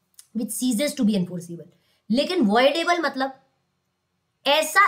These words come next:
एक एग्रीमेंट जो एनफोर्सेबल तब होगा जब एक पार्टी क्या कर दे, एग्री करेगी, at the option of one party, but not at the option of the other party। दूसरे पार्टी जिसने जोर जबरदस्ती की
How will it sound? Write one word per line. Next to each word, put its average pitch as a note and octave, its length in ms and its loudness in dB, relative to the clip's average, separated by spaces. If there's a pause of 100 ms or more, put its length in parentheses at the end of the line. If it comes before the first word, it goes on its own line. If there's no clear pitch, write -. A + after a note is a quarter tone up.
एक D#4 260 -4
एग्रीमेंट G#3+ 640 2 (100)
जो C4 200 0 (140)
एनफोर्सेबल D4 800 -2 (160)
तब A4 160 6
होगा B3 300 6 (340)
जब D4+ 300 0
एक F#4+ 420 -4
पार्टी C#4+ 440 4
क्या C#4+ 240 4
कर C#4 180 2
दे, C4 160 6 (300)
एग्री A#3+ 280 4
करेगी, F3 380 0 (100)
at C4+ 180 2
the E4+ 120 0 (100)
option E4+ 340 0
of A3 160 2
one A#3 160 2
party, F3+ 300 -2 (360)
but C#4 200 2
not G4 360 4
at G4+ 180 0
the G4 100 2
option D#4+ 320 2
of B3+ 100 2
the C4 100 4
other A3+ 160 2
party। F3+ 320 0
दूसरे E4+ 360 -2
पार्टी F#4 320 4
जिसने D#4+ 380 -6
जोर A3 320 6
जबरदस्ती D#4+ 540 0
की D#4+ 280 -6